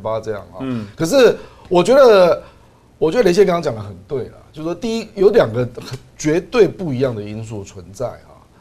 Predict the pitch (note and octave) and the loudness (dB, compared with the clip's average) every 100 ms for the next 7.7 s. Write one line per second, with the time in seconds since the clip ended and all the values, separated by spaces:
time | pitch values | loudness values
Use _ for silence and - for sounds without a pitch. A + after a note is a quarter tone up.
0 | - G#3+ G#3+ F#3+ D#3+ F#3+ E3+ E3 B2+ G#2+ | -4 -2 0 -2 -4 -6 -6 -4 -4 -2
1 | A#2 B2 C3+ - A#2+ C#3 A#2+ G#2 - - | -2 -2 -4 -4 -4 -2 -2 -4 -10 -20
2 | - _ _ - F3 F3+ - D#3+ - C#4 | -20 _ _ -10 -8 -6 -6 -2 2 4
3 | D3+ F3 - G#2 - C3 B2+ - - - | 2 0 -6 -8 -6 -6 -6 -10 -16 -20
4 | - - C3 A#2+ A2+ - - C4 C#4 G#3+ | -20 -12 -8 -6 -8 -12 0 4 6 6
5 | A#3+ A#3 D#3+ B2+ A2+ C3+ D3+ C#3+ C3 C3+ | 4 4 4 2 2 2 4 4 2 -2
6 | D3 C#3+ B2+ B2+ B2+ A#2+ A2 A2 _ _ | -4 -2 -2 0 0 0 -4 -8 _ _
7 | _ - D3+ E3 B2+ F3+ | _ -12 -8 -4 -2 0